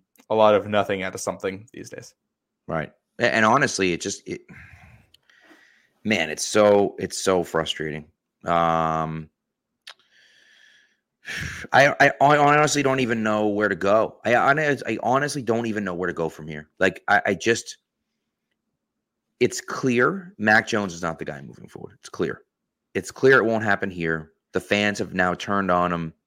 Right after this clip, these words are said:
Speaker 2: It's over. It's
Speaker 1: Yeah.
Speaker 2: over for Mac. Like, a-, and I just think, I just think that, that that's, it just is what it is, man. Right. And we can talk about the coaching. We talk about this, we can talk about that, and we can whatever. But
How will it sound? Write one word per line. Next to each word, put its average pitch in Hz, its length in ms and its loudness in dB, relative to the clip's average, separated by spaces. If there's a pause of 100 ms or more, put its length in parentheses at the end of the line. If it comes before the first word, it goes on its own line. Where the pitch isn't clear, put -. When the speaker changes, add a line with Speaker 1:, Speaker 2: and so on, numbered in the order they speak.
(180)
Speaker 2:
It's 92 140 -8
over. 76 340 -4 (160)
It's 104 140 -8
Speaker 1:
Yeah. - 60 0
Speaker 2:
over 139 340 6
for 87 160 -6
Mac. - 300 -12
Like, 98 340 0
a-, - 160 -6
and 117 100 4
I 117 100 4
just 131 240 -6
think, 156 300 -4 (1040)
I 120 80 4
just 131 300 0
think 131 220 0
that, - 300 0
that 101 220 2
that's, - 440 -4 (800)
it 73 180 -6
just 107 200 -2
is 110 160 0
what 85 100 -8
it 82 80 -6
is, 85 160 -6
man. - 260 -16 (160)
Right. 92 360 4
And 104 180 2
we 127 60 0
can 123 120 -2
talk 123 220 4
about 123 160 2
the 117 60 -8
coaching. 113 380 2
We 101 80 -4
talk 104 180 -2
about 107 140 -4
this, 101 180 -4
we 98 60 -8
can 87 80 -8
talk 98 120 0
about 98 160 -2
that, 92 140 2
and 85 80 -8
we 87 80 -6
can 87 260 -6
whatever. 98 540 4
But 110 220 0